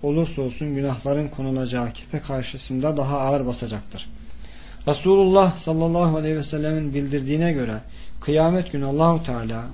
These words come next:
bu ümmetten bir kişiyi herkesin önünde ayıracaktır.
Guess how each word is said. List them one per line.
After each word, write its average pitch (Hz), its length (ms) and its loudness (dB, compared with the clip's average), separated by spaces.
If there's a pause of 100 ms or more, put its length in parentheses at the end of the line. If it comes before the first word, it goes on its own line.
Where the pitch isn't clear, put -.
(100)
bu 160 140 -2
ümmetten 147 600 -2
bir 135 140 0
kişiyi 120 500 -2 (520)
herkesin 175 600 2
önünde 147 340 0
ayıracaktır. 127 760 -4